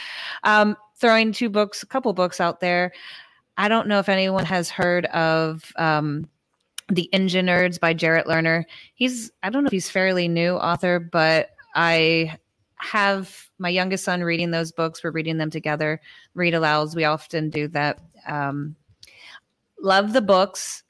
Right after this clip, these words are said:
My only, my only sad thing, and this is, <laughs> this kinda goes back to our conversation, which we won't start again. He, it's all boys,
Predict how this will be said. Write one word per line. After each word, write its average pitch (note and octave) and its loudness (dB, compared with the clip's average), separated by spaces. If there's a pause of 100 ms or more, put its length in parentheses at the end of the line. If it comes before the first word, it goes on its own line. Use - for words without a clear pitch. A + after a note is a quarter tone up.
(180)
My F3+ -2
only, G3 0
my F3+ 0
only F#3+ 0
sad E3+ -2
thing, F3 0
and D#3+ 0
this D#3+ -2
is, F3 -4 (160)
<laughs> - -10
this - 0
kinda F#3+ -2
goes F3 -2
back D#3+ -2
to - -2
our D#3 0
conversation, D#3+ -2
which D#3 -4
we D#3+ -4
won't D#3 -4
start E3 2
again. D#3+ -2 (640)
He, - 0
it's B3 2
all A3+ 6
boys, G3 4